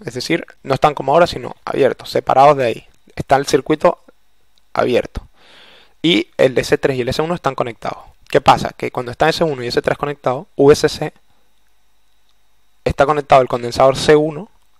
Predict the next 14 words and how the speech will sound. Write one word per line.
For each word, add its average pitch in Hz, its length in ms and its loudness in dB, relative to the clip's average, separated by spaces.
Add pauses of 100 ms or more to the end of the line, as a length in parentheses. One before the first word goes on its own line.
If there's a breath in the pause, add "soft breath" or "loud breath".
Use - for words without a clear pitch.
que 120 100 -4
es 123 60 -2
el 131 200 -2
externo 135 480 -4
que 127 80 -4
nosotros 127 340 -4
ponemos, 139 320 -10
que - 120 -4
vieron 131 240 -6
aquí, 147 200 -10 (300)
este - 160 -8
condensador 127 400 -6
C - 100 -10
uno, 135 220 -14